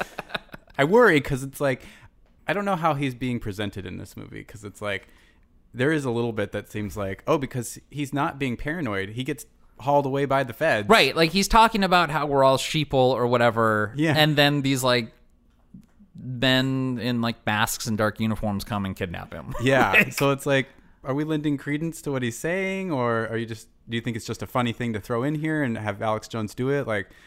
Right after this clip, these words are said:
Speaker 1: I just, um, I'm
Speaker 2: Fifteen
Speaker 1: curious.
Speaker 2: years ago, yeah, I don't know exactly when Alex Jones, like, came to prominence.
Speaker 1: Yeah.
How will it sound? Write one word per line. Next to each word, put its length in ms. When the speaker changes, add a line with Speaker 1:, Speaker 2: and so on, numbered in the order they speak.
Speaker 1:
I 40
just, 220
um, 240
I'm 140
Speaker 2:
Fifteen 760
Speaker 1:
curious. 40
Speaker 2:
years 280
ago, 520
yeah, 260
I 60
don't 180
know 180
exactly 640
when 160
Alex 380
Jones, 480
like, 300
came 280
to 60
prominence. 1080
Speaker 1:
Yeah. 440